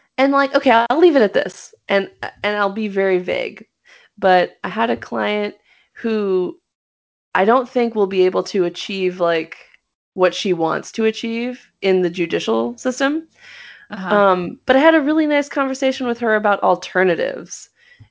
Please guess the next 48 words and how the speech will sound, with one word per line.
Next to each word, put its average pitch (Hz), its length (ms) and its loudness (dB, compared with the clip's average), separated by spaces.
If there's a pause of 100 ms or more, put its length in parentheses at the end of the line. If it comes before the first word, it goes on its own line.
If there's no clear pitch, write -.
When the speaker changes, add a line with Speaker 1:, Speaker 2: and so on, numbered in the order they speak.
Speaker 1:
And 180 520 2
it 208 40 -8
Speaker 2:
That's 190 60 -4
Speaker 1:
was 190 140 -4
like, 202 160 2
Speaker 2:
great. 170 100 0
Speaker 1:
"Yeah, 330 300 2 (120)
you 226 140 -2
know, 233 180 2
like, 208 280 0 (440)
you 240 160 -2
might 294 240 2
not 262 260 0
meet 226 220 -2
the 196 60 0
criteria 196 580 0
for 180 120 -8
this 208 180 0
particular 170 480 -4
thing, 175 340 -4 (340)
but, 240 140 -2
like, 269 320 2 (420)
you're 311 480 0
elderly, 240 520 4
so 185 180 2
I'm 190 220 2
gonna, 214 200 0
like, 208 340 -4 (260)
go 202 260 2
online 208 540 2
and, 180 100 0
like, 170 160 -2
Google 208 260 0
some 185 160 -6
stuff 165 300 -2
and 170 120 -8
see 196 220 -6
how 180 160 2
we 165 140 2
can, 175 160 -6
like, 165 180 -2
help 180 240 0
you 180 120 -2
in 170 80 -2
other 160 220 0
ways," - 340 -10
you 180 100 0
know? 175 340 0